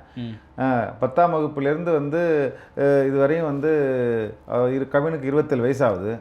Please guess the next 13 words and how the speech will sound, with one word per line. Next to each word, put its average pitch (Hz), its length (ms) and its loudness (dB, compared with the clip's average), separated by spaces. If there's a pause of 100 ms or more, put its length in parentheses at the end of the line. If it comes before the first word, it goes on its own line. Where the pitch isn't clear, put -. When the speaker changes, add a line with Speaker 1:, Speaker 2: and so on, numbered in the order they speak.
Speaker 1:
ம். 127 340 -8
Speaker 2:
பத்தாம் 170 380 0
வகுப்புல 151 360 -2
தொடங்கின 139 500 2
காதல் 139 280 2
இன்று 131 220 -2
வரை 131 160 2
உங்களுக்குள்ள 131 380 -2
தொடர்ந்துருக்கு. 110 600 -2 (120)
Speaker 1:
ம். 135 220 -8
Speaker 2:
சமீபத்துல 147 460 0
நீங்க 127 200 -2
வந்து 123 580 -2